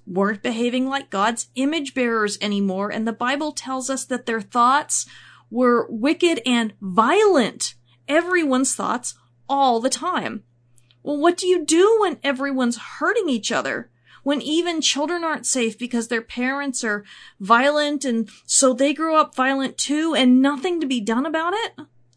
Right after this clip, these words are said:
And they didn't have Bibles. They didn't have Jesus. Humans were ruined.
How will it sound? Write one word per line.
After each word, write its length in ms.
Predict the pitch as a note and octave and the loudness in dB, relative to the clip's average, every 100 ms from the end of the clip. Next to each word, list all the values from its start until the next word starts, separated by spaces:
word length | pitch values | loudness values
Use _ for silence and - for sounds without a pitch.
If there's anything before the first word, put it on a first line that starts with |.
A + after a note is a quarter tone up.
| _ - - | _ -16 0
And 120 | B3 | 4
they 100 | C4 | 6
didn't 220 | C4 B3+ | 6 6
have 320 | B3+ D#4+ G4+ | 6 4 4
Bibles. 680 | A#3+ C#4+ D4+ D4 A4+ - - _ _ - | 4 4 2 0 0 -2 -6 _ _ -6
They 80 | F#3+ | 0
didn't 220 | G#3+ A3+ | 0 4
have 240 | B3 B3+ | 2 2
Jesus. 760 | A3 D#4+ B4 C4 - - - - _ _ _ _ - - | 0 -2 0 -2 -2 -4 -6 -10 _ _ _ _ -20 -16
Humans 560 | - C4 B3+ F4 G#4 | 0 2 2 0 -4
were 240 | G3+ A3 C4+ | -2 -2 0
ruined. 640 | D4+ G#4 A#4+ F4 - - | -2 2 2 2 -2 -12